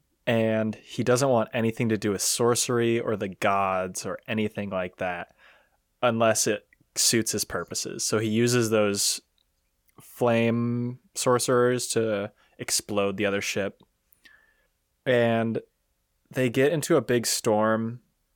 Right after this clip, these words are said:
where one of his crew members has to have limb, like, a limb amputated, like, his arm cut off. And Sierra,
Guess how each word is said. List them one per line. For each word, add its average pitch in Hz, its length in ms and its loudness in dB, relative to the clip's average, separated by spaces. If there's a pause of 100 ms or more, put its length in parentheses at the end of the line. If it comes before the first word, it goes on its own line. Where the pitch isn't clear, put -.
(380)
where 101 880 0 (220)
one 110 240 0
of 127 100 0
his 131 180 -2
crew - 320 0
members 120 380 2
has 113 220 -2
to 113 80 -2
have 107 260 0
limb, 98 500 -6
like, 120 160 -2
a 101 60 0
limb 95 280 -4
amputated, 151 720 -2 (360)
like, 110 120 -4
his 107 120 0
arm 117 200 2
cut - 180 -8
off. - 300 -12 (720)
And 107 580 0 (920)
Sierra, 160 640 2